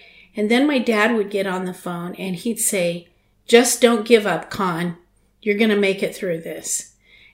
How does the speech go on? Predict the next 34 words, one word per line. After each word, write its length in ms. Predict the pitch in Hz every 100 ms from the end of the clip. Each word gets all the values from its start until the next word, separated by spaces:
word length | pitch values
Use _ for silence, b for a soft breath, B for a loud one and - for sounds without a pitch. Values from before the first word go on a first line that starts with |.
| b
And 300 | 220 214 214
the 80 | 214
first 300 | - 359 -
<laughs> 20 |
few 240 | - - -
times 340 | - 302 320
he 100 | 330
said 240 | 320 240 233
that, 100 | 196
I 60 |
was 120 | 220
kind 240 | - 370 392
of 120 | 196
mad 300 | 165 180 180
at 200 | 165 170
him 120 | -
'cause 300 | - - - b b b b
I 120 | 262
wanted 260 | 294 269 226
some 240 | - 233
profound 880 | 214 214 175 - - 220 202 214 196
wisdom. 460 | 214 226 - 190 190
But 240 | 185 - b b b b -
after 240 | 302 320 392
a 100 | 359
while, 220 | 339 349
I 160 | -
realized 720 | 240 226 240 349 277 185 190 -
that 260 | 247 311
was 340 | 240 208 - - 190
actually 520 | 208 - - 214 190
very 400 | 196 208 196 190
profound 680 | - 190 190 196 180 202 214
wisdom. 500 | - - 196 180